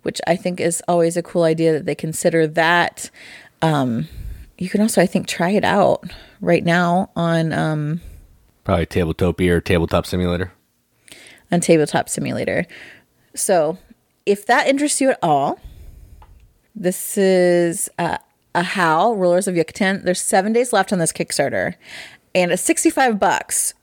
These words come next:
Speaker 1: which compared to Pilgrim seems fairly reasonable.
Speaker 2: Yeah, I really like that card mechanism. I,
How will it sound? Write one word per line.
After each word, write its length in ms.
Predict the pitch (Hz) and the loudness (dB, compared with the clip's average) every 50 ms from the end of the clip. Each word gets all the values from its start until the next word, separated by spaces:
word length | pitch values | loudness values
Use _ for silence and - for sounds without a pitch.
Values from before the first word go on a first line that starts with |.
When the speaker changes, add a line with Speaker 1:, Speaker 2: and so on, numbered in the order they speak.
| _ - | _ -2
Speaker 1:
which 340 | 175 180 175 - - - | -2 -2 0 0 -6 -4
compared 420 | - 247 233 - 233 294 - 294 240 | 0 -2 -2 0 0 0 -2 0 0
to 240 | - - 302 262 240 | 0 0 0 0 0
Pilgrim 480 | - - 196 196 214 262 302 339 370 359 | 0 0 0 0 2 0 0 0 -2 -4
seems 600 | - - - 247 240 233 254 254 - - - - | -4 -2 0 2 4 4 2 2 0 -4 -4 -4
fairly 300 | - - 226 247 262 247 | -2 0 2 2 2 2
reasonable. 580 | 220 311 415 - - 180 151 113 - 202 190 - - - - - _ _ _ _ | 2 0 0 0 -2 -2 0 0 0 0 -2 -8 -18 -20 -20 -20 _ _ _ _
Speaker 2:
Yeah, 160 | - 101 101 113 | -2 2 2 4
I 20 | |
really 220 | 135 156 156 135 | 4 4 4 4
like 260 | 117 107 107 113 - - | 4 4 2 2 2 2
that 340 | 104 92 85 76 - - | 2 2 2 0 -4 -10
card 360 | - - 95 87 90 90 87 80 | -6 -2 0 2 2 2 0 -2
mechanism. 720 | 82 82 78 - 82 82 82 82 76 80 82 80 78 - | -4 -6 -6 -4 -4 -4 -2 -2 -2 -4 -4 -4 -6 -6
I, 260 | - 92 107 127 131 | -4 -4 -2 -2 -2